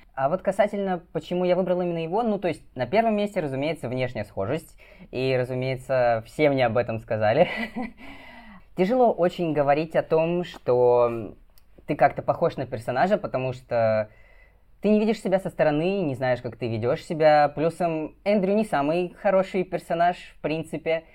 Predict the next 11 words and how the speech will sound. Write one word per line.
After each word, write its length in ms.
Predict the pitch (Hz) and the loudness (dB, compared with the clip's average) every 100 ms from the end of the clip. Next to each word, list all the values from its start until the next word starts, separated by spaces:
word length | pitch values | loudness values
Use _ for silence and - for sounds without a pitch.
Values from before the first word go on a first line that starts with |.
| - - - 185 - _ | -20 -20 -20 -20 -20 _
А, 380 | 143 139 139 139 | 0 2 2 2
но 640 | 139 156 214 254 233 190 - - - | 0 4 6 6 4 2 -6 -14 -2
при 140 | 180 | -2
прочтении 420 | 190 170 196 185 | -2 -4 -2 -2
истории 500 | - 175 214 233 175 | -2 -2 0 2 4
определённо 640 | 143 139 139 147 190 175 | 4 2 -2 0 2 2
его 340 | 156 147 180 170 | 0 2 2 2
действия, 840 | 123 101 101 175 240 - 185 185 165 | -2 -8 -4 -2 -2 -6 -2 0 2
мотивы 560 | 135 131 - 143 180 | 0 -2 -6 -4 -2
и 20 | |
поведение 840 | 139 127 120 110 143 165 156 143 | -2 -4 -4 -2 -2 -2 -2 -4